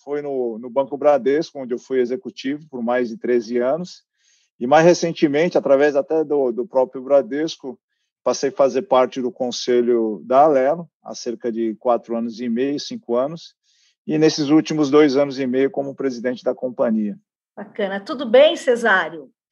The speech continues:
Speaker 2: Muito bem-vindo ao All
Speaker 1: É.
Speaker 2: Líderes, muito obrigada pela entrevista. E a
Speaker 1: Prazer
Speaker 2: gente
Speaker 1: estar
Speaker 2: vai
Speaker 1: com você, Beth.
Speaker 2: Eu que agradeço.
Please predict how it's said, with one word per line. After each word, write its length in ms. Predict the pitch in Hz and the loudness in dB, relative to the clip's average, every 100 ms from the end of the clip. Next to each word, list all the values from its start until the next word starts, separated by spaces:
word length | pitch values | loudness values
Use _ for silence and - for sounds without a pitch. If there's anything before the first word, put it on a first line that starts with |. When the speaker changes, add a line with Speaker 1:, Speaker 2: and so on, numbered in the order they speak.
| _ - | _ -10
Speaker 2:
Muito 300 | 214 262 262 | -2 -2 2
bem-vindo 420 | 247 254 240 240 | 4 4 4 2
ao 120 | 226 | 4
All 160 | 208 196 | 2 0
Speaker 1:
É. 40 | |
Speaker 2:
Líderes, 440 | 196 240 277 262 220 | -4 -2 2 2 2
muito 260 | 254 262 | -2 -2
obrigada 480 | 233 233 202 214 214 | -4 -4 -2 -2 -2
pela 220 | 214 196 | -8 -8
entrevista. 1000 | 190 190 185 175 185 226 247 - 277 277 277 _ - | -8 -10 -10 -10 -8 -8 -8 0 0 0 -6 _ -8
E 440 | 254 254 254 247 | -2 0 2 4
a 80 | 240 | 4
Speaker 1:
Prazer 100 | 233 | 6
Speaker 2:
gente 100 | 165 | 4
Speaker 1:
estar 120 | 170 | 2
Speaker 2:
vai 100 | 147 170 | 0 0
Speaker 1:
com 40 | |
você, 460 | 156 160 - 156 143 | 2 2 2 2 2
Beth. 300 | 131 120 - - _ _ _ | 2 0 -2 -20 _ _ _
Speaker 2:
Eu 160 | 226 240 | -2 0
que 120 | 269 | 2
agradeço. 1000 | 254 269 240 240 208 185 - - 156 | 4 4 2 2 2 0 -4 -14 -16